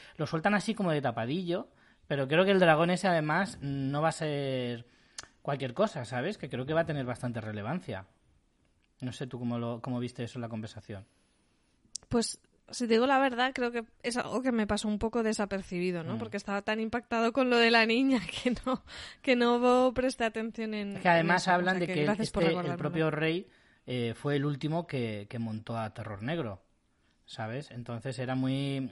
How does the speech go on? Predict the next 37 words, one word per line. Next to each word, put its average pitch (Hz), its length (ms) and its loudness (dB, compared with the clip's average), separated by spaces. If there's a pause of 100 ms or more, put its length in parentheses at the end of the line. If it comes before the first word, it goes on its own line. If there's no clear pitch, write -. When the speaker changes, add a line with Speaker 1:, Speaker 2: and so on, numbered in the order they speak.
(120)
Speaker 1:
impactante 127 640 -4
la 123 100 -6
conversación 120 560 -6
porque 120 220 -10
ese 104 160 -10
dragón 123 400 -4 (300)
es 123 120 -6
súper 127 300 -4
mítico, 139 340 -4
que 110 140 -8
en 110 60 -6
Juego 127 200 -4
de 127 80 -2
Tronos 135 240 -4
hablaron 113 380 -4
de 123 160 -2
él 127 100 -4
ya 123 80 -4
varias 120 300 -6
veces, 143 560 -8 (440)
eh, 117 760 -4
y, 110 680 -8
y, 104 360 -12
joder, 120 300 -10
que 113 100 -10
este 120 240 -8
lo 120 100 -4
haya 120 160 -4
podido 117 540 -6
conocer 120 380 -6
y 110 80 -6
todo, 120 260 -8
pues 117 160 -10
es, - 200 -16
es - 180 -20
guay, 113 340 -6
¿no? 123 140 -10